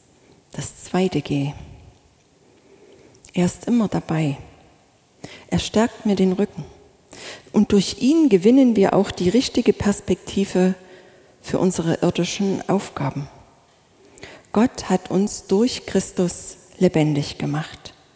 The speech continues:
dass eben die Sünde nicht mehr unser Leben bestimmen muss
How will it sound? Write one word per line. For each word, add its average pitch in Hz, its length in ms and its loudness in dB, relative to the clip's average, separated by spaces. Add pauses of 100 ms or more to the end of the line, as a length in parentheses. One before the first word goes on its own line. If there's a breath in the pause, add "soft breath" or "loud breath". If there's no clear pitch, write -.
(760 soft breath)
dass - 240 -2
eben 190 320 2
die 170 140 0
Sünde 170 340 2
nicht 214 360 -2
mehr 156 140 2
unser 147 260 0
Leben 147 340 0
bestimmen 160 520 -2
muss - 340 -4